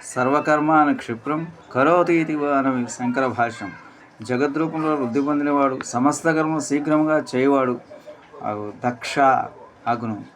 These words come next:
సమర్థుడు, శక్తివంతుడు అని అర్థం. ఆయన మార్గంలో ఉన్న దేవి దాక్షాయిని. దాక్షాయిని అంటే సామర్థ్యం, శక్తి గల మహాశక్తి. ఏడు,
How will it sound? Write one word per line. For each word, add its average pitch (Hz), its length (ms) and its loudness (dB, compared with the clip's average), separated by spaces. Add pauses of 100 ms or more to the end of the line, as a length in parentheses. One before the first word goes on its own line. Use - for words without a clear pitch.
(160)
సమర్థుడు, 139 520 0
శక్తివంతుడు 147 640 -2
అని 139 140 2
అర్థం. 127 340 0 (720)
ఆయన 135 680 2
మార్గంలో 135 440 2
ఉన్న 143 160 4
దేవి 123 220 0
దాక్షాయిని. 113 640 -4
దాక్షాయిని 120 540 -2
అంటే 127 180 -4
సామర్థ్యం, 135 600 2
శక్తి 127 300 -8
గల 120 120 -4
మహాశక్తి. 104 560 -8
ఏడు, 123 260 -2